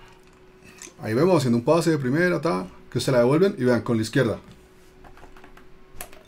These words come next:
<laughs> Saben que me dio pena, gente. Me fui a mirar de una vez si él era zurdo y yo de pronto estaba haciendo una pendeja, pero no, él es derecho.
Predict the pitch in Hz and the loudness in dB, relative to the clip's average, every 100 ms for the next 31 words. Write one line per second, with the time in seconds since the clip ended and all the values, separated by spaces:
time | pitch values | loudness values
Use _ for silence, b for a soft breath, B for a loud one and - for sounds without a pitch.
0 | - - - - - - 131 139 - 180 | -20 -18 -18 -18 -20 -6 -6 -6 -8 -4
1 | 143 123 120 135 131 120 127 135 135 123 | 0 0 2 0 0 0 -2 0 0 0
2 | 165 B B B B B 131 117 135 127 | -6 B B B B B -4 0 0 2
3 | 127 123 135 131 123 143 131 127 143 139 | 0 0 0 0 0 2 2 2 2 2
4 | 143 123 120 120 120 127 117 113 117 120 | 2 2 0 -2 -2 -4 -2 -4 -2 -2
5 | 101 101 104 98 95 98 110 104 - | -2 -4 -4 -4 -4 -6 -4 -4 -6